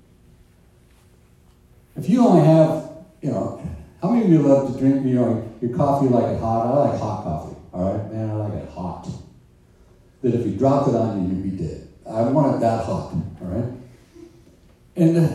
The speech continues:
and so when the coffee gets cold, I'm not interested in it anymore. And yet the waitress, they don't know, or the, the server, they come by and they, "I've only drank down this much," and they pour that much hot in. No, it just goes in with the cold.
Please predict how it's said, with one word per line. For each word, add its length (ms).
and 300
so 320
when 340
the 80
coffee 300
gets 200
cold, 320
I'm 120
not 240
interested 420
in 180
it 80
anymore. 440
And 160
yet 160
the 280
waitress, 540
they 120
don't 180
know, 320
or 40
the, 180
the 140
server, 600
they 120
come 160
by 240
and 100
they, 320
"I've 140
only 260
drank 240
down 240
this 120
much," 200
and 80
they 200
pour 200
that 200
much 180
hot 300
in. 200
No, 220
it 40
just 280
goes 240
in 140
with 220
the 40
cold. 640